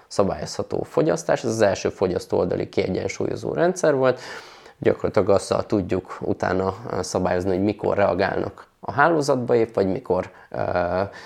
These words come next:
nekünk adják át az áramot, és akkor ezt a szabályozási központba be tudtuk rakni.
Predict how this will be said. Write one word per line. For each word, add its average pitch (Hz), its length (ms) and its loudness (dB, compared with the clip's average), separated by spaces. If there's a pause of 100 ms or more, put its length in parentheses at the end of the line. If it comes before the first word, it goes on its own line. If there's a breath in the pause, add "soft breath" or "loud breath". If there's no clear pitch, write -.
nekünk 92 380 0
adják - 360 -2
át - 160 -2
az - 140 -6
áramot, 151 400 2
és 113 120 -4
akkor - 220 -2
ezt 101 220 -2
a 101 40 -4
szabályozási 98 720 -2
központba - 480 -4
be - 160 -6
tudtuk - 380 -10
rakni. 160 380 2